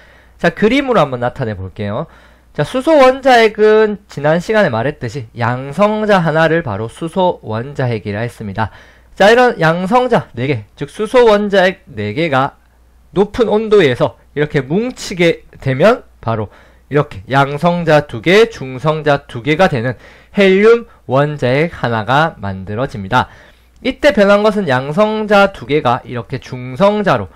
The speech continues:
바뀌는 과정인데요. 이렇게 핵융합이 일어나면 무엇이 발생하냐면 굉장한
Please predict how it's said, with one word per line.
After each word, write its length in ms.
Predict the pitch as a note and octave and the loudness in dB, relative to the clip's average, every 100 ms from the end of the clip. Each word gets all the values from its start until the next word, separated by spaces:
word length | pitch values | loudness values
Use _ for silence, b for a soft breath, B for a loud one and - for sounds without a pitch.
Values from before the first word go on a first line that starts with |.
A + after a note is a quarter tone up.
| b b | b b
바뀌는 800 | A#2+ B2 _ E3+ F#3+ F3 E3+ E3 | -8 -8 _ -4 -2 -2 -2 -6
과정인데요. 800 | - A2+ A2 F3+ E3+ G#2+ B2 A2+ - _ | -8 -6 -2 -2 -2 -2 -2 -2 -6 _
이렇게 420 | A#3 A#3+ F#3 A#2 _ _ _ | 2 2 -2 -4 _ _ _
핵융합이 640 | B3 C#4 D4+ D4+ C4+ G#3 - | -4 -4 0 2 4 2 -4
일어나면 640 | A#3+ C4+ G3+ E3 D#3 C3+ | -4 2 2 2 0 -4
무엇이 380 | A2+ C3 F#3 C4+ | -4 0 0 0
발생하냐면 880 | - D#3+ - E3+ D3+ A2+ G#2+ C#3 - | -2 -2 -2 -2 -2 -2 -6 -8 -8
굉장한 540 | - E3+ A#3+ B3 D#3+ | -2 -2 0 0 0